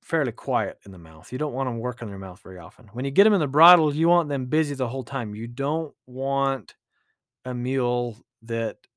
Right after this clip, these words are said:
doesn't work the cricket in the bit. You want it to work the cricket and keep a loose jaw. So,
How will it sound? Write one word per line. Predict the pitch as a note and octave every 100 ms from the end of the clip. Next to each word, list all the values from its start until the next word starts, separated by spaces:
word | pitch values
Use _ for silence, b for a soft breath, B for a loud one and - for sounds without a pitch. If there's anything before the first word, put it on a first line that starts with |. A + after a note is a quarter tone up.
| -
doesn't | C3 B2+ A#2+
work | A#2+ A#2 A#2+ -
the |
cricket | G#2+ - B2+ G2 -
in | F2+
the | F2
bit. | E2 - _ _
You | A2 A#2
want | A#2 B2+ A2+
it |
to | - A#2
work | G#2 C3+ C3
the | -
cricket | - B2+ B2 B2 _ b b
and | A2+ A#2
keep | C3+ A#2+
a |
loose | G#2 A#2+ A#2+ -
jaw. | A2+ G2+ F2 - _ _ _ _ _ _ _ _ _ -
So, | - A#2 A#2